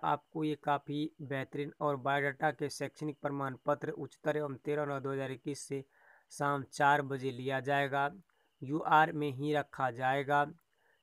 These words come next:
चयन की पूर्णतः प्रक्रिया, तो जो भी, अ, साथी है,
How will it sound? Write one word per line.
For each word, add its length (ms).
चयन 260
की 180
पूर्णतः 460
प्रक्रिया, 600
तो 80
जो 280
भी, 120
अ, 60
साथी 500
है, 300